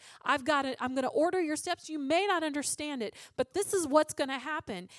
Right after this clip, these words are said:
And I want you to walk in confidence in who I've placed you, where I've placed you, and who I say that you are, not who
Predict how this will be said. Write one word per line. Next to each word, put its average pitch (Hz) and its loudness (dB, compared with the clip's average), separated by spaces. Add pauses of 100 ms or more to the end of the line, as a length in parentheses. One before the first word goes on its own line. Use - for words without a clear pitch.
And 262 0
I 311 2
want 370 2
you 320 4
to 254 4
walk 254 0
in 226 -8
confidence 233 -4
in 247 -4
who 349 -2
I've 294 0
placed 370 -4
you, 294 -2 (180)
where 440 2
I've 320 0
placed 269 -4
you, 240 -4
and 220 -4
who 359 0
I 339 -2
say 311 -2
that 254 -6
you 196 -8
are, 170 -6 (180)
not 320 -2
who 330 -10